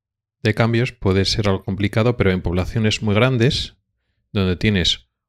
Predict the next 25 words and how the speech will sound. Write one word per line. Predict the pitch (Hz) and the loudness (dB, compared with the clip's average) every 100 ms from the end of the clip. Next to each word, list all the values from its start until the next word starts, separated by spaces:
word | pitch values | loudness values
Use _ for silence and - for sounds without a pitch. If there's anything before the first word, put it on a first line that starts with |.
| _ _ _ | _ _ _
tasas | 104 - | -2 0
de | |
mutaciones | 98 98 98 - 101 95 | 0 0 0 0 -2 0
bajas, | 139 139 95 | 0 0 -2
pero | - 90 | -2 -4
como | 87 | -2
tienes | 98 95 | -2 -2
tantos | - 101 95 | -2 -4 -2
individuos, | 107 101 110 131 147 | -2 0 2 2 0
pues | - 98 92 | -2 -2 -2
al | |
final, | - 98 90 - _ _ _ | -2 -2 -2 -6 _ _ _
todos | - 127 | -2 2
los | 131 - | 2 2
años | 147 147 151 - _ _ _ _ _ - | 0 0 -2 -6 _ _ _ _ _ 0
hay | 107 | 2
una | 98 | 2
mutación | 95 92 95 - 92 | 0 2 4 4 4
en | 82 | 2
una | 92 - | -2 0
población | 92 87 104 | 0 0 0
muy | 92 | 2
grande | 87 85 82 | 0 0 -2
de | 78 78 | -4 -4
peces, | 80 - - - | -8 -6 -8 -8